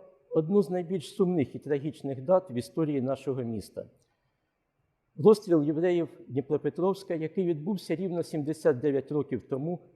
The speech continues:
тринадцятого чотирнадцятого жовтня в Ботанічному саду. Наше місто було окуповано гітлерівськими військами двадцять п'ятого серпня тисяча дев'ятсот сорок першого року.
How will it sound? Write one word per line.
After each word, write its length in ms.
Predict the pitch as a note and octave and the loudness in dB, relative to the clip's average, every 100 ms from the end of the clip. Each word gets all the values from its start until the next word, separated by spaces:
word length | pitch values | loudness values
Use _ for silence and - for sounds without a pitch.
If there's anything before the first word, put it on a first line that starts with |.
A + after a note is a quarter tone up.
| - | 0
тринадцятого 600 | D3 F#3 - D#3 - C3+ | 4 4 2 -2 -2 -2
чотирнадцятого 920 | D3+ - B2+ C3+ C3 B2+ A#2 C3+ B2 | -4 -6 -4 -2 -2 -4 -6 -4 -2
жовтня 360 | F3 D#3+ E3 | -4 -4 -4
в 60 | C#3 | -2
Ботанічному 680 | A2+ B2 A2+ A#2+ - B2 | -2 -2 -4 -6 -8 -8
саду. 400 | A2+ A2+ F#2 F2 - _ _ _ _ _ _ _ _ - | -6 -8 -8 -10 -14 _ _ _ _ _ _ _ _ 2
Наше 300 | E3+ G#3 A#3 | 4 6 4
місто 300 | B3 A#3+ G3+ | 2 2 2
було 220 | F3+ G3+ | 4 2
окуповано 540 | F#3+ G3 - F#3+ F#3 | 2 -2 -2 0 2
гітлерівськими 760 | D3 F3+ - E3+ E3 - - D#3 | -2 -2 -4 -2 -2 -4 -4 -2
військами 560 | C#3 D3+ - F#3+ D3 G#2+ - | 0 -4 0 2 2 -2 -4
двадцять 420 | A#2+ F#3 E3+ - | 2 2 2 -4
п'ятого 380 | D3 D3+ - C#3+ | 0 0 2 -2
серпня 420 | - F3+ F3+ E3 | 0 -2 -2 -4
тисяча 440 | A#2+ D#3+ D3+ - | -2 -4 -6 -6
дев'ятсот 440 | A#2+ A#2 A#2+ - - | -2 2 2 0 -6
сорок 280 | B2 A#2 - | -2 -2 0
першого 440 | B2 - C3 B2 | -4 -2 -6 -2
року. 320 | G#2 F2 F2+ | -2 -4 -10